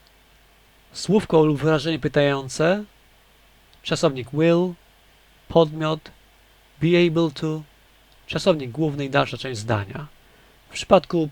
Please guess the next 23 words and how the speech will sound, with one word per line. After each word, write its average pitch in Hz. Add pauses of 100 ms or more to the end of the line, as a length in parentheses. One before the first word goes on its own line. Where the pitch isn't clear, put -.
(160)
pierwszej 170
osoby 143
liczby 131
pojedynczej 127
i 113
mnogiej 135 (200)
zamiast 180
formy 135
will 135
można 131
użyć 117
formy 113
shall. - (3500)
How 220
fast 139
will 151
you 156
be 151
able 160
to 131
ride 127
a 117
bicycle? -